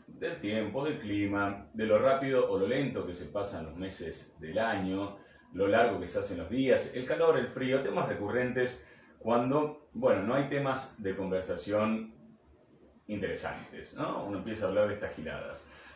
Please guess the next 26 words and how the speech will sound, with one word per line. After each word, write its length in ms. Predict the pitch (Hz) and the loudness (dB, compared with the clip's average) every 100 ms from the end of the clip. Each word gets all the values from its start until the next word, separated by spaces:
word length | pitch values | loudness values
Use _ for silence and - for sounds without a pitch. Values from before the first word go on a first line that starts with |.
| - _ _ - | -20 _ _ -10
Y, 400 | 160 160 147 143 | -6 0 2 2
mm, 280 | 131 123 120 | 0 -4 -4
estos 280 | 175 190 185 | -4 -2 0
últimos 320 | 185 175 147 | 0 0 -2
días, 560 | 170 185 180 180 - - - - | 4 8 8 8 -6 -16 -20 -10
entrando 500 | 101 95 170 139 110 | -8 2 6 6 6
en 80 | 95 | 0
el 100 | 92 | -2
fin 180 | 127 123 | -4 -2
de 80 | 131 | 0
mes, 420 | 151 180 - - - - - - - | 0 -2 -4 -12 -20 -20 -20 -20 -8
escuché 440 | 180 202 202 220 196 | -4 -4 0 2 2
mucho 300 | 196 180 170 | 0 2 2
esto 260 | - 160 | 4 4
de: 320 | 135 139 147 - - - - - - - - - - - - | 4 4 2 -2 -14 -20 -20 -20 -20 -20 -20 -20 -20 -20 -12
"Qué 140 | - - | 2 2
rápido 360 | - - - - | 6 4 2 -4
se 100 | - | -4
pasó 280 | - 110 | -4 0
enero, 360 | 98 98 - 101 | 0 0 -2 -4
¿eh? 80 | 117 - - - - - _ _ - - - - - - - _ _ - _ _ - | -6 -10 -20 -20 -20 -20 _ _ -20 -20 -20 -20 -20 -20 -20 _ _ -20 _ _ -14
Qué 160 | - - | 2 6
lento 440 | 131 151 113 95 | 8 8 6 0
se 140 | 95 101 | -2 0
pasó 240 | 98 - | -2 0
enero. 540 | 120 120 95 - - | 0 0 -2 -4 -8